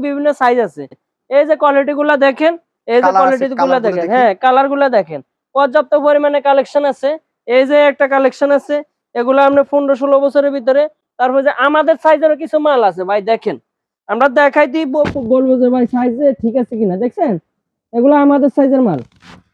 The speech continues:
Speaker 1: তো এইভাবে ভাই আমাদের কোয়ালিটির শেষ নাই, এই যে কোয়ালিটির শেষ নাই, দেখছেন? এই একটা কোয়ালিটি আছে। তারপর যে, যে আরো ভালো শোরুম কোয়ালিটি আছে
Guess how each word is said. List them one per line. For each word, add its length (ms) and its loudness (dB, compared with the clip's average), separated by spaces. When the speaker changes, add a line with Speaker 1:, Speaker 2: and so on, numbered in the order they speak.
Speaker 1:
তো 20 0
এইভাবে 360 2
ভাই 100 2
আমাদের 240 -2
কোয়ালিটির 480 -2
শেষ 140 -2
নাই, 120 -6
এই 120 2
যে 140 -6
কোয়ালিটির 400 -2
শেষ 200 -2
নাই, 120 -2
দেখছেন? 340 0
এই 180 4
একটা 220 -2
কোয়ালিটি 420 2
আছে। 180 -10
তারপর 360 0
যে, 160 0
যে 160 0
আরো 120 2
ভালো 180 2
শোরুম 300 -6
কোয়ালিটি 300 -4
আছে 120 -6